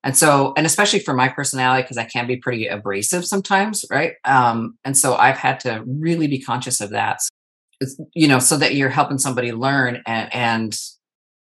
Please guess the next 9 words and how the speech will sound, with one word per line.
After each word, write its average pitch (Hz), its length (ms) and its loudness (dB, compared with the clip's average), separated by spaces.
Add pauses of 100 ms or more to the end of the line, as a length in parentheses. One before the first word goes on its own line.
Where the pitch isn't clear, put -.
(500)
not 123 520 0
being 110 420 -6
really 113 280 -6
intimidating 101 720 -4
because 98 580 -4 (480)
nobody 104 400 -6
learns 92 320 -4
like 95 200 -10
that. - 260 -8